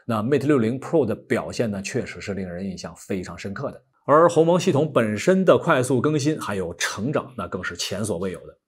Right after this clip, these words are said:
我们希望啊，华为未来呢，不仅仅能够做到手机硬件遥遥领先，更是可以通过快速成长做到越来越领先。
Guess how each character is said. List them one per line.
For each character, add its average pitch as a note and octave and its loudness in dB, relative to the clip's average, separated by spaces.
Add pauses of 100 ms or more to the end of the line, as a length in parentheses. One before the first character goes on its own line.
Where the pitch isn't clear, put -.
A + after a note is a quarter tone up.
(140)
我 A#2 -2
们 C#3+ 6
希 F3+ 8
望 D#3 8
啊， C3 4
华 C3+ 6
为 D3+ 8
未 F#3 8
来 A#2+ 4
呢， C#3+ 2
不 F#3 0
仅 C#3 0
仅 B2 0
能 G2+ -2
够 B2 6
做 B2 4
到 A2 4
手 A2 0
机 D#3+ 2
硬 E3 2
件 B2+ 2
遥 A#2+ 4
遥 D3+ 6
领 G#2+ 2
先， C3 0 (280)
更 A3 8
是 D3 2
可 D#3 6
以 D3 8
通 D#3 0
过 D#3 6
快 D#3+ 0
速 A#2 0
成 A#2+ -4
长 F2 -4
做 A#2+ -2
到 F2 -4
越 B2+ 0
来 F2 -12
越 G2+ -2
领 D#2+ -8
先。 - -14